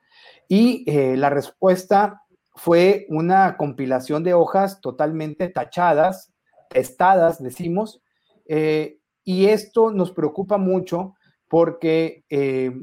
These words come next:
es, fue todo un proceso para llegar a, al resultado. Solicitamos la información meses atrás a la Fiscalía, la Fiscalía la niega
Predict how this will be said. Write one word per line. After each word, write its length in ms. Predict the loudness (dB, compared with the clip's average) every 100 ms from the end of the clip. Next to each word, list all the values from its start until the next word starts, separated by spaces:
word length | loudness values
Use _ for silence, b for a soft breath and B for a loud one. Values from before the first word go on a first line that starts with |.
| -8
es, 200 | -4 -4
fue 220 | -2 -2
todo 240 | 0 2 2
un 160 | 0
proceso 720 | -2 -4 -2 -2 -2 -6 -10 -4
para 220 | -4 -2
llegar 580 | -4 -2 0 0 -4 -12 -8
a, 420 | -4 -2 -2 -6
al 320 | -6 -6 -6
resultado. 720 | -8 -8 -10 -4 -2 -2 -4 _ _ _ _ _ _
Solicitamos 920 | -6 -2 -2 -4 0 0 0 -4 -8
la 140 | -10 -8
información 920 | -6 -6 -4 -6 -6 -4 -4 -6 -10
meses 340 | -10 -10 -10 -8
atrás 380 | -4 0 0 0
a 40 |
la 80 | -6
Fiscalía, 520 | -8 -4 -2 2 2
la 100 | 2
Fiscalía 400 | -6 -10 -6 -2
la 140 | -2
niega 440 | -2 -2 -2 -4